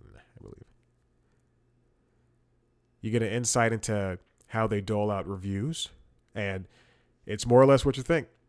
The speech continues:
It's, it's between him and Manola, and they just go, "Do you want this? Do you want this?" Or, "Hey, can I take this?" And, "I'll take this." Or, "How about rock, paper, scissors?" Stuff like that. I'll turn off the, if you heard a click, it's because I leave the, uh,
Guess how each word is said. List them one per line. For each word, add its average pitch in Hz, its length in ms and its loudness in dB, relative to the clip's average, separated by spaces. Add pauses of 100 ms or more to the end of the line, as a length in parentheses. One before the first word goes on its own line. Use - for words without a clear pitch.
(400)
It's, 107 280 -4
it's 110 180 -8
between 107 360 -4
him 120 180 -2
and 117 100 -2
Manola, 123 460 -2 (240)
and 107 180 -4
they 101 80 -2
just 95 180 -10
go, 98 280 -2 (140)
"Do 107 80 -6
you 110 60 0
want 131 140 0
this? 180 140 -2
Do 101 100 -6
you 101 60 0
want 135 160 -2
this?" 196 180 -4
Or, 107 300 -2
"Hey, 151 120 2
can 127 140 -2
I 139 60 0
take 165 160 0
this?" 170 260 -6
And, 143 100 -8
"I'll 170 140 -2
take 87 180 -12
this." - 260 -16 (400)
Or, 104 100 -8
"How 104 100 -2
about 101 400 -4
rock, 92 120 -8
paper, 98 140 -6
scissors?" - 280 -12 (340)
Stuff - 160 -16
like 98 100 -14
that. 127 140 -18 (380)
I'll - 1900 -8
turn - 180 -20
off - 180 -20
the, 64 120 -20 (580)
if - 120 -20
you 90 80 -10
heard 87 120 -10
a 76 40 -16
click, - 360 -10 (260)
it's - 120 -16
because 87 260 -12
I 85 220 -10 (100)
leave 90 360 -12
the, 87 200 -14
uh, 85 160 -12